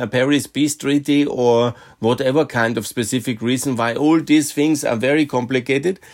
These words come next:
But, you know, and then Russia divides us. And they try to make a trade agreement with the Faroe Islands, are very happy about the neutrality of Ireland and threaten Finland if it joins nato,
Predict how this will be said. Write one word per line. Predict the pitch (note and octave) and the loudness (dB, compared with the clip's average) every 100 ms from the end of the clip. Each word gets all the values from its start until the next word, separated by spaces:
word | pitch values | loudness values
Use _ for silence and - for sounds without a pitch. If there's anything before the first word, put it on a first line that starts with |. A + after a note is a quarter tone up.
| - - - | -20 -18 -6
But, | B2 C#3+ D3 | 0 0 0
you | B2 | -2
know, | C3+ D3 - - - | 0 -2 -4 -14 -8
and | A#2+ | -4
then | C3+ C#3+ D3+ | 0 0 2
Russia | C#3 C3+ E3+ | 0 0 0
divides | C#3+ D3 E3+ F3 - | 0 2 2 0 -4
us. | - - - _ _ _ _ - | -6 -8 -20 _ _ _ _ -8
And | G#2+ G#2 | -6 -2
they | A2 G#2+ F#2+ - _ _ - _ - - - G2 | 2 2 2 -4 _ _ -20 _ -20 -20 -14 -2
try | G2 | -2
to | G#2 | 0
make | G#2+ G#2 | 0 0
a | A#2+ | -2
trade | G2+ A2 A#2 | -2 0 0
agreement | A2+ B2 B2 A#2 | -2 0 0 0
with | B2+ G#2+ | -2 -2
the | B2 | -2
Faroe | B2+ A#2 B2 C#3 | 0 0 0 0
Islands, | C3+ - A#2+ C#3 C#3+ C#3+ C#3+ - - - - | 0 0 2 2 2 2 -2 -6 -20 -16 -2
are | G#2+ A2+ | 2 2
very | A2 B2+ B2 | 2 2 2
happy | A#2+ B2 C3+ | 0 0 0
about | B2 B2 A#2+ | 2 0 0
the | |
neutrality | C3+ C3 A#2 B2 C3+ C3+ | 0 0 0 0 0 0
of | C3+ A#2+ | 0 0
Ireland | - B2+ C3+ C3+ D#3+ D3+ - - | 0 0 2 2 0 -2 -10 -20
and | - A#2+ A2+ | -8 -6 -4
threaten | B2 B2 D3 B2+ | -6 -4 -2 -4
Finland | - C3+ C#3 C#3 C3 | 0 0 2 0 0
if | B2 | -4
it | C3 B2+ | -6 -4
joins | C3 C3 - | -2 -2 -4
nato, | A#2+ B2+ C#3 D#3 | -4 -4 -2 -6